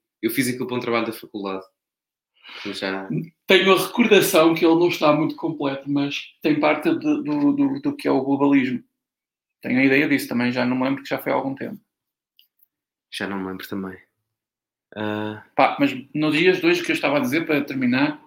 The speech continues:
Speaker 2: é que para vocês confiarem num político, ele tem que assumir publicamente que ele é antiglobalista. Se ele tiver medo de dizer isto, vocês não confiem nessa pessoa. És antiglobalista?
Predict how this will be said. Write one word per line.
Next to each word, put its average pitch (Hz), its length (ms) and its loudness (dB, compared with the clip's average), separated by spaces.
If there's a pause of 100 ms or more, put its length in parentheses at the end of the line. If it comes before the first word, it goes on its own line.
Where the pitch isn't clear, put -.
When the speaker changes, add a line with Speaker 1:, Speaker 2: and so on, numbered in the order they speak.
(1120)
Speaker 2:
é 160 180 4
que 165 800 10 (100)
para 156 140 0
vocês 160 320 0
confiarem 165 420 0
num 156 180 -2
político, 147 440 -2
ele 143 120 2
tem 160 160 -4
que 160 60 -4
assumir 147 400 0
publicamente 139 600 -2
que - 80 -6
ele 135 100 -2
é 135 60 -2
antiglobalista. 123 800 -6 (640)
Se - 160 -4
ele 143 80 0
tiver 151 220 4
medo 151 220 0
de 135 60 -12
dizer 131 280 -2
isto, - 420 -6
vocês 127 260 -6
não 127 80 -4
confiem 123 340 -4
nessa - 260 -6
pessoa. - 360 -14 (120)
És 131 140 -6
antiglobalista? 127 680 -8